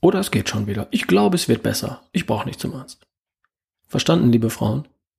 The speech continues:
Wenn es um die Gesundheit eurer Männer geht, da dürft ihr gern bestimmt und deutlich auftreten und euren Männern die eine oder andere Entscheidung abnehmen. Hier brauchen Männer eure Unterstützung,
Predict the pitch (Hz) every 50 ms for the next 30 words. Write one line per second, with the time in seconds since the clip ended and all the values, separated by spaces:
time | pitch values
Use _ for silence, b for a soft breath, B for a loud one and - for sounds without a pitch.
0 | _ _ _ _ _ _ _ _ _ _ _ - 117 127 127 135 131 123 127 123
1 | 123 113 113 143 185 185 165 - - 135 131 135 127 127 127 151 156 147 120 104
2 | 107 104 110 120 - - _ _ _ _ _ _ _ _ _ - 113 104 127 139
3 | 135 - 127 107 107 120 127 151 156 156 131 117 110 - - - 156 156 165 87
4 | - - - 123 117 110 - - 120 113 120 - - 110 101 - - 101 - -
5 | - - - - 107 - - 104 107 - _ _ _ _ _ _ _ 123 120 -
6 | - 120 120 117 113 110 117 131 160 160 160 b b b b b b b b -
7 | 127 - - 123 151 151 147 135 131 - 117 131 131 131 127 - 117 113 - -
8 | 117 117 127 131 135 - - - - - - 101 95 98 85 82 85 - - _
9 | _ _ _ _ _ _ - - 151 165 156 127 120 117 - 120 110 107 117 127
10 | 135 127 - - 110 113 113 113 110 110 104 104 - - - 98 - - - -
11 | - -